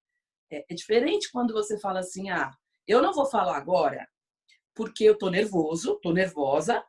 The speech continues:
e se eu falar agora não vai ser legal." Guarda, respira e fala num outro momento. Mas isso precisa ser falado,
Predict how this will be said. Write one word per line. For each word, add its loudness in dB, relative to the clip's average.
e -6
se -8
eu 2
falar 0
agora -2
não -4
vai -4
ser -6
legal." -4
Guarda, 0
respira -4
e -12
fala -2
num -6
outro -10
momento. -8
Mas -4
isso -6
precisa -4
ser -4
falado, -4